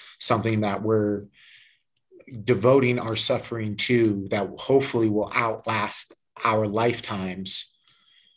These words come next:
Um, I think that's why they say, "Fuck it, I'm just gonna eat the sandwich. I don't care, dude. Uh, if I'm a piece of mold on the sandwich, that's what I'm gonna do." And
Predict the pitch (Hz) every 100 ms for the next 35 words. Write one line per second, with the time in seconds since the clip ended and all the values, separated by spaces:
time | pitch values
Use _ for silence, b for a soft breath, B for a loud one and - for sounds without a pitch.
0 | B B - 120 110 101 95 87 85 B
1 | B B B B _ - 117 107 98 98
2 | 98 104 95 95 - 98 - 117 131 -
3 | 95 98 98 95 101 98 98 98 - 101
4 | 110 95 - 95 95 98 107 107 92 95
5 | 92 - 101 95 92 107 104 98 120 110
6 | 101 104 117 113 98 95 110 113 139 -
7 | 95 - 104 95 95 92 98 123 160 104